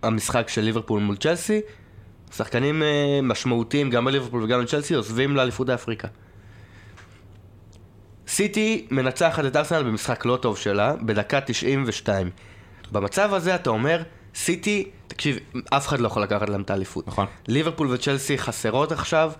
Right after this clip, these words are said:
Speaker 1: יש להם תקופה קשה, סיטי נראית בלתי ניתנת לעצירה. מה לדעתי הרגע שהביא את האליפות? הרגע, סליחה, למה אנחנו בעצם מדברים כרגע על מנצ'סטר סיטי כאלופה שזכתה במספר, אה, באליפות צמודה?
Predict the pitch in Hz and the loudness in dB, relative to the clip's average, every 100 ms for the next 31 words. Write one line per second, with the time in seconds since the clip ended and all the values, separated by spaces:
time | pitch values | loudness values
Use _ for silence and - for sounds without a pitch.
0 | - - 110 101 - - 110 101 - 143 | -18 -6 -6 -4 -4 -2 -2 -2 2 0
1 | 170 - - - - 156 170 156 147 143 | 0 -8 -20 -10 -2 0 2 2 2 0
2 | 139 131 120 104 101 - 95 90 - - | 0 0 0 0 0 0 -4 -6 -10 -20
3 | - - - - - - - - - - | -20 -20 -20 -20 -20 -20 -20 -20 -10 0
4 | 147 175 165 139 151 131 131 123 120 107 | 4 4 4 2 4 2 2 2 0 0
5 | 117 110 101 - 127 131 - - - 123 | 0 0 -2 -2 -4 -4 -14 -16 -2 2
6 | 170 - - - - - 110 - 92 - | 2 -2 -14 -20 -20 -6 -4 -2 -6 -8
7 | - - 127 156 185 170 147 156 165 135 | -20 -6 2 4 4 2 2 2 2 0
8 | 123 139 165 127 95 - - - 113 139 | 2 2 2 0 -4 -14 -12 -4 0 2
9 | 123 104 - - - - - 117 117 120 | 2 0 -2 -20 -20 -14 -2 2 2 2
10 | 139 139 127 101 143 135 131 - 113 104 | 0 0 -2 -2 -2 0 -2 0 2 2
11 | 101 98 98 104 104 - 120 120 110 - | 2 0 0 0 0 0 0 2 -2 0
12 | 120 117 110 107 104 101 - 113 107 110 | 0 2 2 2 0 -2 0 0 2 2
13 | 104 98 95 - - - - - - - | 2 0 -2 -8 -20 -20 -20 -20 -20 -20
14 | - - - 110 - 113 107 107 - 139 | -20 -16 -10 -10 -8 -2 2 2 0 -4
15 | - 107 123 165 | -2 2 4 2